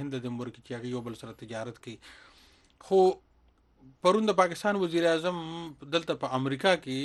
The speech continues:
یو ډېر لوی غونډې ته وینا کړې، ډېر خلک پکې شریک وو. په هغه غونډه کې، آه، ذکر خو شوی دی د افغانستان،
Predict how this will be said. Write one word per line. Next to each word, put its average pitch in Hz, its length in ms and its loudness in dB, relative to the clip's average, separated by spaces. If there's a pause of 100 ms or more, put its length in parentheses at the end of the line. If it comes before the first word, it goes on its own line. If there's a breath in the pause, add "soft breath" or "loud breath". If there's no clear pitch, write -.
(140)
یو 143 80 -2 (140)
ډېر 160 120 -2 (520)
لوی 175 160 -2
غونډې 135 400 -4
ته 117 100 -8
وینا 117 220 -8
کړې، 117 280 -12
ډېر 139 180 -2
خلک 139 240 -14
پکې - 160 -20 (100)
شریک 110 280 -16
وو. - 60 -20 (960 loud breath)
په 180 60 -6 (100)
هغه 240 160 2 (100)
غونډه 226 320 2
کې، 185 140 2 (720 soft breath)
آه، 151 280 -2 (240)
ذکر 226 280 2
خو 156 160 -6
شوی 254 200 0
دی 131 140 -2
د 123 100 0
افغانستان، 123 560 -6